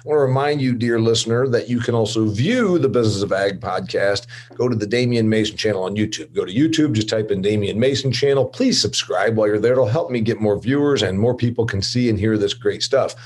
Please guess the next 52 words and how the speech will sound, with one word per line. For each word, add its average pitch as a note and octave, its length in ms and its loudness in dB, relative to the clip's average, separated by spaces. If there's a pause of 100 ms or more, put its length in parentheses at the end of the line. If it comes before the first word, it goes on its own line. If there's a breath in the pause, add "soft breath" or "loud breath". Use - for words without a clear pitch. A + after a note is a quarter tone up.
(160 loud breath)
Also, D3+ 300 2
I - 20 2
always B2+ 200 4
encourage A#2+ 400 0
you A#2 60 2
to F2 80 -6
share F3+ 420 0
these B2 200 0
podcasts A2 520 -2
with G#2 160 -6
your G#2 100 0
non-ag C3 720 -2
people F#2 340 -6
because A2+ 340 0
we A2+ 100 0
do A2+ 200 2
a G2 60 -2
really D3 320 2
good D3 220 0
job A#2 340 2
of G#2 200 0
informing, A2 580 0
and F#2+ 80 -4
my F#2 100 -2
guests B2 320 2
do A2+ 100 2
a G#2 40 4
really A2 160 2
good G#2+ 80 2
job F#2+ 180 0
of E2+ 60 -6
informing C3 600 0 (220 loud breath)
non-ag C#3+ 540 0
people A2+ 440 2 (220 loud breath)
about G2 320 -4
what's A#2 200 -2
going A2+ 240 0
on G#2+ 200 -2
in C3 120 2
our A2 200 -2
industry. G#2+ 460 -6 (520 loud breath)
Uh, G#2+ 280 0
also, A2+ 380 -2 (480)
I G#2 120 0
would G2+ 140 0
be G2 100 0
remiss F#2+ 320 0
if A2 80 -2
I G2 100 2
didn't F#2 220 0
remind F#2+ 320 -2
you C3+ 160 -8